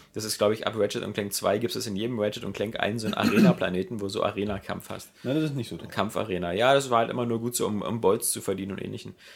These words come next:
Speaker 1: Aber, ähm, wie gesagt, das ist, das, maximal würde ich sagen, sechs Stunden oder so. Und das ist dann für dreißig Euro so ein, so ein, also, f-, es ist, äh, Quest for Booty war, war zwar noch kürzer, das konntest du so in drei, dreieinhalb Stunden
Speaker 2: Das hab ich
Speaker 1: durchspielen.
Speaker 2: übrigens mal für fünf Euro gekauft.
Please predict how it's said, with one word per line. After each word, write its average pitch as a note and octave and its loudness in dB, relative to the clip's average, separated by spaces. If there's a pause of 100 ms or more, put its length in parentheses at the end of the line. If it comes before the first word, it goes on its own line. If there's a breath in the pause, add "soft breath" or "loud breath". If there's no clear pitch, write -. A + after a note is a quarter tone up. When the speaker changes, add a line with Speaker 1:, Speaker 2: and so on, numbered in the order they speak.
(240 loud breath)
Speaker 1:
Aber, B2 6
ähm, A#2+ -4
wie C2+ -16
gesagt, F3+ -2
das C#3 -6
ist, C#3 -10
das, C3+ -4 (440)
maximal C#3 0
würde C#3 -4
ich C3+ -6
sagen, B2 -2
sechs A2+ -2
Stunden D#3 -4
oder D3 -4
so. C#3+ -4 (400 loud breath)
Und A#2+ -8
das D#3+ -2
ist F3 -4
dann E3 0
für C#3+ 0
dreißig C3+ 2
Euro D3 4
so C#3 0
ein, C3 -4
so B2 0
ein, B2 -2 (540 loud breath)
also, B2+ 2
f-, - -6
es - -2
ist, - 0
äh, A2+ 0
Quest - 2
for C#3+ 6
Booty F#3+ 0
war, D3+ 4
war D3+ 2
zwar B2+ 0
noch D#3 2
kürzer, A#2 2
das - -6
konntest C3+ -6
du A#2+ -8
so A#2+ -2
in A#2+ -2
drei, A2+ 2
dreieinhalb C3+ 0
Stunden A2+ -6
Speaker 2:
Das - -4
hab - 2
ich - -6
Speaker 1:
durchspielen. D3 0
Speaker 2:
übrigens D3+ 2
mal B2 -2
für - -14
fünf - -4
Euro G3+ -4
gekauft. E3 2